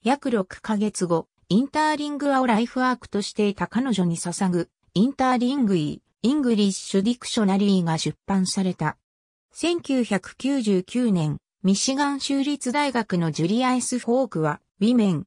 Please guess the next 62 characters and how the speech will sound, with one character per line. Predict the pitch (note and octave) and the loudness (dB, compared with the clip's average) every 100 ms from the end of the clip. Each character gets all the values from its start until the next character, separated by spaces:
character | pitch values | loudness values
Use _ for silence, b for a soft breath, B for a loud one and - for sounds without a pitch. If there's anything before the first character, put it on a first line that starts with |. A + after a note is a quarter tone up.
| _ _ | _ _
ラ | E3 F#3+ | -2 0
ン | B3+ | 0
ゲ | C#4 C#4+ | 0 -2
ー | |
ジ | C4+ C4 | -2 -2
ア | C4 | -2
ン | A#3 | -2
ド | F3+ | -2
リ | E3 | 0
ン | B3 | 2
グ | B3+ D4+ | 2 0
ウ | |
ィ | D#4+ | -2
ス | - | -2
テ | - D#4+ | -2 -4
ィ | |
ッ | - | -4
ク | - | -8
ス、 | - - - _ - | -6 -8 -12 _ -12
ス | - G3 | -2 0
リ | C4 G3 E3+ - | 2 0 -2 -10
ー、 | _ - | _ 0
ア | F3+ | 2
メ | C4+ | 2
リ | C#4 | 0
カ | - C#4+ | -2 -4
ン | C#4 | -4
ス | - | -4
ト | C#4 C4 | 0 0
ー | |
リ | G#3+ F3+ | 0 0
ー | |
ズ、 | D#3 D3 _ _ | -2 -4 _ _
フ | - G3+ | -2 0
ロ | C#4+ | 2
ム | D4+ | 0
ザ | D4 C#4+ | -4 -2
フ | C#4+ | -2
ァ | D4 | -2
ー | |
ス | - | -4
ト | - C4 | -6 -4
ハ | C4 B3 | -4 -4
ー | |
フ | - C#4 | -2 -2
オ | C4+ | 0
ブ | C#4 | -2
ザ | C4 | -2
ト | B3 | 0
ゥ | A#3+ | 0
エ | |
ン | A3+ | 0
テ | A3+ C4 | 0 -2
ィ | |
ー | B3 | -2
セ | - B3 | -2 0
ン | A#3 | 0
チ | - | 0
ュ | G3 | 0
リ | G3 | 0
ー | D#3 | 2
を | D3+ | 0